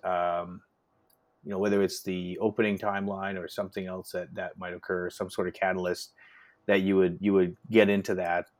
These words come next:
that sector, uh, uh, or, or that, uh, maybe not a particular stock, that's a little bit too,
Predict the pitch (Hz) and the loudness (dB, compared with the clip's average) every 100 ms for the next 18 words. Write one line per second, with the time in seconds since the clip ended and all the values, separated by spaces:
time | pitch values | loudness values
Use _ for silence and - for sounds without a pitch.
0 | - 98 92 - 98 - - 92 90 82 | 0 2 2 -2 -4 -4 -4 -4 -4 -6
1 | - 90 87 87 85 85 _ _ _ _ | -6 -4 -2 -4 -6 -12 _ _ _ _
2 | _ _ _ _ - 90 90 92 - 98 | _ _ _ _ -10 -6 -4 -6 -6 0
3 | 95 92 101 95 87 90 - 98 101 101 | 2 2 2 4 6 4 0 -4 -2 -2
4 | 92 85 - 95 85 - - 90 87 92 | -2 -2 -6 -6 -6 -4 0 0 0 -6
5 | - 87 85 82 - 92 87 | -10 -10 -8 -10 -8 -6 -6